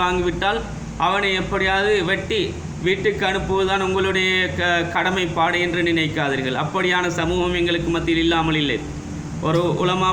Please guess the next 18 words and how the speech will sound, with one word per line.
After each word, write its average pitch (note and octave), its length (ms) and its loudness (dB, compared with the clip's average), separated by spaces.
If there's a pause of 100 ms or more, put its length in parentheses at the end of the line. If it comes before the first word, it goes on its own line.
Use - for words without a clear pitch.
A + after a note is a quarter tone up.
பள்ளி F3+ 200 2
வாயிலுக்கு F3 520 2
என்ன F3+ 160 0
செய்கின்றார், E3+ 480 2
ஒரு D#3+ 160 2
மோட்டார் F3 240 0
பைக் F#3 240 0
இல்லாமல் F3 360 0
வருகின்றாரு, E3+ 580 0 (480)
வந்து F#3 280 2
ரெண்டு G3 240 2
வருடத்துக்கு F#3+ 520 0
பின்னால் F#3 360 0
ஒரு F#3+ 100 2
மோட்டார் F#3+ 380 0
சைக்கிளை G3 420 0
வாங்குகின்றாரு. F3 600 0 (380)
ஆ, D#3+ 100 2